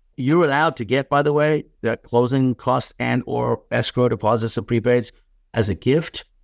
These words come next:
from anyone related to you. So that can be gifted to you. When you, yeah, you don't even have to have it. If you have a family member, I don't have anyone like that, but if you have anyone wanting to gift it to you, and it's a wonderful thing. And keep in mind too, this is how we protect you, right? From that,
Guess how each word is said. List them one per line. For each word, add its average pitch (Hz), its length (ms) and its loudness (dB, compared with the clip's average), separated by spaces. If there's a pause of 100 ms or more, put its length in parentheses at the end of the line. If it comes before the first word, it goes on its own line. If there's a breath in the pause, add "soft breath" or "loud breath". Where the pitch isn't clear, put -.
(100)
from 95 140 -6
anyone 123 360 2
related 98 420 -2
to 180 100 -6
you. 190 240 0
So 117 140 0
that 117 140 2
can 127 100 0
be 110 80 0
gifted 120 380 0
to - 120 -2
you. 190 220 0 (560)
When 139 180 2
you, 131 160 2
yeah, 151 220 2
you 127 100 -4
don't 127 160 2
even 123 140 2
have 120 120 2
to 110 100 -2
have 131 240 0
it. 95 80 -4
If 101 200 -2
you 101 80 0
have 95 120 -2
a - 20 -14
family 113 320 2
member, 107 260 2 (180)
I 101 140 0
don't 107 160 0
have 101 160 0
anyone 107 240 0
like 104 140 -2
that, 113 140 2
but 110 100 0
if 101 60 -2
you 107 80 4
have 104 100 2
anyone 107 280 2
wanting 107 200 0
to 101 100 -6
gift 101 240 -2
it 117 100 -8
to - 100 -2
you, 120 140 4
and 98 100 0
it's 98 120 -8
a 104 40 -2
wonderful 98 340 -2
thing. 110 260 -2 (360)
And 180 280 0 (120)
keep 220 180 0
in 185 80 2
mind 135 260 2
too, 82 300 -10 (560)
this 170 160 -6
is 180 140 2
how 147 160 2
we 139 120 2
protect - 480 -4
you, 78 120 -2
right? 85 280 -4
From 113 220 0
that, 123 280 0